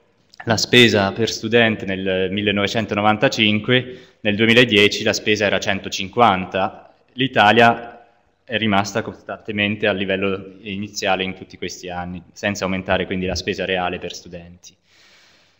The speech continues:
Ehm, quindi anche qui una difficoltà ovviamente a introdurre elementi di novità, perché ogni elemento di novità ha dovuto farsi largo a scapito di qualcosa che c'era già a, a risorse costanti.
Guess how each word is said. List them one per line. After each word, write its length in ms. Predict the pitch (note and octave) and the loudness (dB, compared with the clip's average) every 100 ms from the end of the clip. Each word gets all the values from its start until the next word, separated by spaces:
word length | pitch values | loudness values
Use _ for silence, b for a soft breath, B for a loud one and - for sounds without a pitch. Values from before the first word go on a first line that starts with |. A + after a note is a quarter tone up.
| _ A2+ | _ 0
Ehm, 760 | G#2 G2 F#2+ F#2+ F#2 F#2 F#2+ - - _ _ _ _ - - | 2 2 2 -2 -4 -4 -8 -12 -20 _ _ _ _ -18 0
quindi 360 | B2+ A2 G2 | 2 2 0
anche 280 | F#2+ G#2+ D#3 | -2 -2 -2
qui 140 | - A2 | -2 -2
una 140 | F#2+ | 0
difficoltà 560 | G2+ - - A2 B2+ A2 | -2 -4 0 2 4 4
ovviamente 400 | F#2+ G#2+ G2+ F#2+ | 4 0 0 -4
a 40 | |
introdurre 420 | F2 G2+ A#2+ G#2 | -6 -4 -2 0
elementi 400 | F#2+ G#2 A2+ G#2+ | 0 0 -2 -2
di 100 | G2+ | -4
novità, 540 | G#2 A#2 A#2+ A2+ A2 A2 | 0 0 2 4 2 0
perché 260 | A2 A2 | -4 -2
ogni 320 | A#2 C#3 B2 | 0 0 2
elemento 380 | G#2+ G#2+ A#2+ G#2+ | 2 2 0 -2
di 100 | G2+ | -4
novità 400 | A2 B2+ C#3 A2+ | -2 -2 2 4
ha 80 | B2 | 4
dovuto 360 | G#2+ G#2 A2+ A2 | 2 -2 -4 0
farsi 360 | A2 G2+ C#3 | 0 0 0
largo 440 | A2+ G#2+ B2 A#2 G2+ | 4 4 4 2 0
a 120 | G2+ | -2
scapito 540 | - - A2 A#2+ A2+ | -2 0 0 0 -6
di 100 | G2+ | -4
qualcosa 420 | G#2 G2 A#2 A2 | -4 -2 -2 -4
che 120 | G#2 G2+ | -4 -6
c'era 280 | G#2+ F#2+ | -4 -4
già 560 | F2 A#2+ G2+ F2+ - - | 0 2 0 -4 -16 -12
a, 360 | A2 G2+ G2+ G#2 | -6 -4 -6 -8
a 60 | G#2+ | -6
risorse 480 | G#2 G2 G#2 - | -4 -4 -6 -8
costanti. 720 | G2+ F#2 - G#2 F#2 F2 - | -10 -12 -6 -4 -4 -10 -18